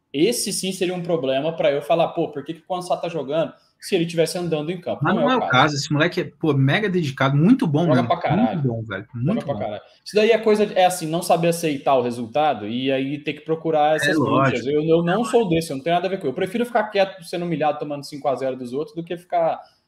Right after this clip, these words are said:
Speaker 1: parecendo adolescente e tal, com essas
Speaker 2: A K
Speaker 1: manias.
Speaker 2: falando, o Van Dijk errou contra o Arsenal. Imagina com o
Speaker 1: Exato,
Speaker 2: Paulo,
Speaker 1: mano.
Speaker 2: tá? Tipo, exatamente
Speaker 1: Sim,
Speaker 2: isso.
Speaker 1: até o Van Dijk
Speaker 2: Muito
Speaker 1: já errou na vida dele,
Speaker 2: É.
Speaker 1: exato. É, enfim, mano, e aí muda tudo, né, Pente? Muda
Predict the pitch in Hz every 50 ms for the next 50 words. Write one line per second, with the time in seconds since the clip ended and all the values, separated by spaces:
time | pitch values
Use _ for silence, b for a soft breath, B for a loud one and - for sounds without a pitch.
0 | _ - 143 139 135 139 - 151 151 147 135 131 127 127 123 139 135 135 135 -
1 | - 120 123 139 147 143 135 - 120 110 - 113 104 104 104 98 98 - 123 113
2 | - 113 131 127 120 113 156 160 175 165 - 156 151 143 139 135 135 127 127 131
3 | 131 120 160 160 147 135 135 156 196 190 - 214 196 185 190 180 185 190 180 190
4 | 196 185 170 156 151 - - 110 104 - _ _ _ _ _ _ _ _ _ _
5 | - 135 131 127 139 165 170 165 - 214 208 214 214 220 - - 160 123 107 107
6 | 107 110 127 131 117 113 - - - - 117 120 120 131 175 196 202 220 175 151
7 | 151 156 - 131 143 156 - 196 208 190 208 220 208 190 190 190 190 185 185 -
8 | 160 151 151 143 143 151 147 147 139 139 147 139 120 123 117 107 120 151 156 160
9 | 143 135 131 - - - 151 147 143 143 139 135 127 123 120 120 143 190 214 220
10 | 220 190 165 135 120 113 - 127 147 170 160 131 113 110 123 127 147 196 226 269
11 | 285 349 359 - 233 240 208 160 120 127 127 - 120 101 98 - - _ - 113
12 | - 180